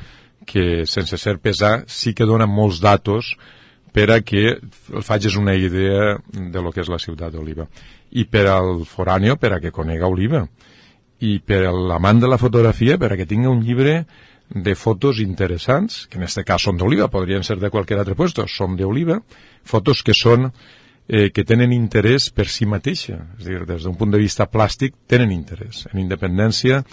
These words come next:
de què és lo que representen. És a dir, que hi ha tres àmbits de, de possibles interessats per el llibre, que és el propi ciutadà d'Oliva, el que mos visita o el que té interès per conèixer Oliva, del voltant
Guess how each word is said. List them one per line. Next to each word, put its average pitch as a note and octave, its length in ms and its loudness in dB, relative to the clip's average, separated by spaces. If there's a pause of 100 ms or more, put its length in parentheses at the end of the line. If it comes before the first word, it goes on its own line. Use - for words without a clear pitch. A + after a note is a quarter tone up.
(300)
de F#2 160 -2
què G#2+ 120 2
és G2 80 0
lo G#2 100 2
que F#2 100 -2
representen. D#2+ 680 -6 (420)
És - 20 -8
a G2 40 -4
dir, G2+ 160 0
que G#2 120 0
hi G#2 160 0
ha A2+ 160 2
tres G#2+ 300 0
àmbits G#2 680 -2 (600)
de, G2 440 2
de G2+ 180 -2
possibles G2+ 720 0
interessats F#2+ 540 -2
per F#2 140 -4
el F2 100 -4
llibre, B2 300 0
que G2+ 100 -2
és D#2+ 120 -6
el F2+ 160 -12
propi F#2+ 320 -2
ciutadà G#2 420 0
d'Oliva, B2+ 440 2 (720)
el G2+ 240 -4
que G2+ 120 -2
mos F2+ 260 -4
visita A2+ 560 2
o F#2 160 -2
el D#2+ 80 -8
que D#2 100 -8
té F#2 140 -4
interès F#2+ 400 0
per G#2 160 0
conèixer E2 400 -4
Oliva, G#2+ 380 0
del F2+ 180 -4
voltant E2 560 0